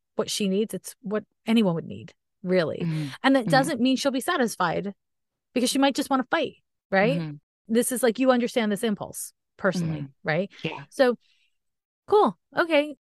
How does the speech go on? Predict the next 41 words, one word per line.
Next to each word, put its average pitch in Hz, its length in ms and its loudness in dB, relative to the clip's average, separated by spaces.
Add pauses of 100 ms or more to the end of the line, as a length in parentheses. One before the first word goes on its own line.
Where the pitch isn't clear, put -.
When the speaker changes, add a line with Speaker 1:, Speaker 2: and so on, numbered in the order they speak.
(160)
Speaker 1:
It 254 180 0
doesn't 294 400 2
look 240 300 2
to - 160 -6
me 190 480 -4 (180)
like 208 280 2
this 214 200 0
is, 214 120 -2
like, 190 240 0
a 190 80 -4
forever 185 440 -4
conflict. - 800 -8 (240)
It 226 180 2
looks 233 340 2
to - 140 -4
me 214 160 0
like 196 200 2
this 208 160 0
is 208 120 -4
a 208 60 2
necessary 180 840 -2
conflict. - 500 -10
Like, 196 120 0
this 262 220 0
is 269 160 -4
just, - 320 -2
like, 208 160 -2
all 208 200 0
the 269 120 2 (140)
things 196 600 0 (260)
that 208 120 0
Speaker 2:
Yeah. 214 80 2
Speaker 1:
never 202 220 2
got 220 220 4
flushed 208 420 -2
out. 202 300 2
Your 196 160 2
Uranus 202 440 0
opposition 196 480 -2
is 175 120 -2
like, 165 180 0